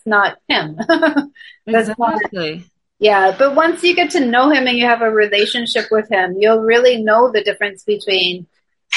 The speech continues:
Speaker 1: between the God of the Bible and, you know, the, the other gods of this world. Because
Speaker 2: Yeah.
Speaker 1: there's, there's millions of gods, <laughs> right? But there's only one living God.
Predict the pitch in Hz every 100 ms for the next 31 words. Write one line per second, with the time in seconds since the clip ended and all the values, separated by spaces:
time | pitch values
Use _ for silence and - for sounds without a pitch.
0 | - - _ _ 240 240 269 233 208 185
1 | 214 220 214 190 - 185 185 220 214 196
2 | 175 170 180 185 175 370 _ _ _ _
3 | _ _ 226 202 185 185 185 196 180 -
4 | 214 - 226 220 180 208 220 233 214 190
5 | - - 185 180 175 - 202 190 170 160
6 | 147 - _ _ _ _ - 240 175 208
7 | _ _ _ _ 220 247 247 247 - 214
8 | 240 247 247 233 247 294 294 269 240 214
9 | 208 175 156 - - _ _ 269 285 -
10 | 359 285 247 254 247 233 226 226 220 233
11 | 226 220 202 214 214 208 196 202 190 175
12 | 180